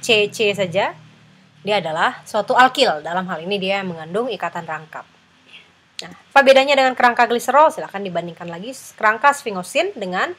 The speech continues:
kerangka gliserol. Oke.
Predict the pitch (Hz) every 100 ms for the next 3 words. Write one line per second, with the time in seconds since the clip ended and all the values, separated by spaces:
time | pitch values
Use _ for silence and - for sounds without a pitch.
0 | _ _ _ - 196 175 165 202 294 -
1 | _ _ _ _ 214 220 233 190 151 170
2 | _ _ _ _ _ _ _ _ _ _
3 | _ _ - 214